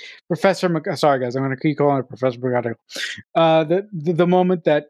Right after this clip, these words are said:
Mother Superior steps into Dolores's office, because number one, like Dean said, and like I have said, for, uh, I almost said it again, Mother Superior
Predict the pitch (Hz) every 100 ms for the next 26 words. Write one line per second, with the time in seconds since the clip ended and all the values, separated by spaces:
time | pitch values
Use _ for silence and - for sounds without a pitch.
0 | - 165 170 156 143 165 160 135 156 143
1 | 156 151 - 143 135 127 _ _ _ 156
2 | 156 156 135 139 143 120 113 135 135 156
3 | 147 196 202 139 120 143 131 139 127 135
4 | 131 135 131 127 - 131 123 _ - -
5 | - _ _ _ - 165 _ _ 220 185
6 | 165 139 - _ - 170 147 151 143 143
7 | 135 135 117 - - - - _ 165 180
8 | 208 208 208 202 220 226 185 151 170